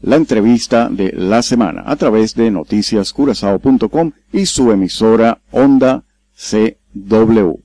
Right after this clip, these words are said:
Con mucho cariño para todos ustedes, llegamos, ah, por cortesía de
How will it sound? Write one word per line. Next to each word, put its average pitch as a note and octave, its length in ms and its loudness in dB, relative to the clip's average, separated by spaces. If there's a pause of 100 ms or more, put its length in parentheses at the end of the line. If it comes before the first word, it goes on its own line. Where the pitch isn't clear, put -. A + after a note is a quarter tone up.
(280)
Con C3+ 140 0
mucho D3 220 0
cariño A2 440 2
para E2 260 -6
todos G#2+ 400 2
ustedes, D3+ 560 -2 (440)
llegamos, A2 680 2 (100)
ah, F2 680 -4
por E3 160 0
cortesía B2 680 0
de G#2 440 -2